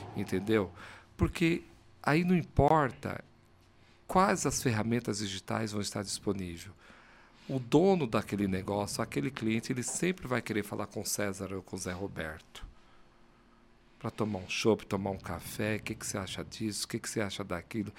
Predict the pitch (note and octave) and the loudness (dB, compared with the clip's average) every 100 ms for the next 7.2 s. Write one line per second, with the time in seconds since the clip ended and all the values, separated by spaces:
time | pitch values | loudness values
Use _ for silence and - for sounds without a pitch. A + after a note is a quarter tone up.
0 | - - - D3 D#3 C#3 C#3+ C#3 C3+ C3+ | -18 -10 -2 0 0 -2 -2 -2 -2 -4
1 | C3 D3 D3 C#3+ - A2+ G#2+ - - - | -4 -4 -4 -4 -2 -2 -2 -6 -14 -14
2 | - - - - G#2+ C#3+ C#3+ C#3+ C#3 - | -16 -18 -10 -6 0 4 4 4 -2 -12
3 | - - - C#3 D3+ C3+ A2+ G2 G2 G#2 | -18 -10 -2 0 2 4 4 2 4 4
4 | C3 C3+ - G2+ - _ A2 G#2+ A2+ G2+ | 4 0 -4 -8 -12 _ -4 0 0 0
5 | - G#2 G#2 G2 F2+ - A2+ A2+ A#2+ G2+ | 2 2 4 4 4 0 0 0 0 -2
6 | G#2 - G2+ F2+ - G2 G#2 A2+ - - | -2 0 0 0 0 2 2 0 -4 -6
7 | E2+ | -8